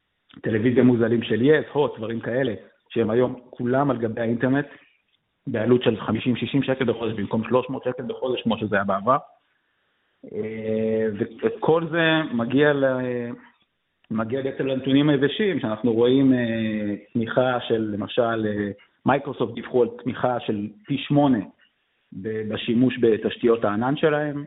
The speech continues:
במהלך החודש האחרון. אה, חברת זום, זו שבעצם כמעט כל, אה, משק בית בישראל היום חגג דרכה את ליל הסדר, למשל, או, אה, משתמש בה בשביל, אה, לצרוך, אה,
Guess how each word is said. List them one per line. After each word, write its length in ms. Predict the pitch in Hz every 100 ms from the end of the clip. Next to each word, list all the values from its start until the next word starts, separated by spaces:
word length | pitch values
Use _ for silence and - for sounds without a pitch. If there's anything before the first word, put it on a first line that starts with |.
| _
במהלך 480 | 107 110 110 117 120 -
החודש 540 | 120 117 - 123 123
האחרון. 480 | 123 123 120 127 117 - _ _ _ _ -
אה, 200 | 107 107 -
חברת 300 | 135 135 123 120
זום, 420 | 160 120 - - - _ -
זו 140 | 120
שבעצם 440 | 123 120 123 123 113 - - - _ _ _ _ -
כמעט 280 | 131 143 143
כל, 260 | 147 131
אה, 180 | 131 127
משק 280 | 127 127 131 123
בית 220 | 131 120
בישראל 340 | 117 123 131
היום 240 | 123 113 104 -
חגג 340 | - 113 131 123
דרכה 360 | 120 - 113
את 100 | 107
ליל 160 | 120 123
הסדר, 400 | 117 135 131 110
למשל, 480 | 101 92 - 95 92 _ _ _ _ _ _ _ -
או, 560 | 104 104 104 104 104 -
אה, 960 | 107 107 107 104 107 104 104 107 104 104
משתמש 520 | 110 - 113 127 123 -
בה 100 | 113
בשביל, 480 | 113 110 117 113
אה, 200 | 117 113
לצרוך, 600 | 110 110 - 117 127 - 123
אה, 800 | 117 117 113 110 107 104 101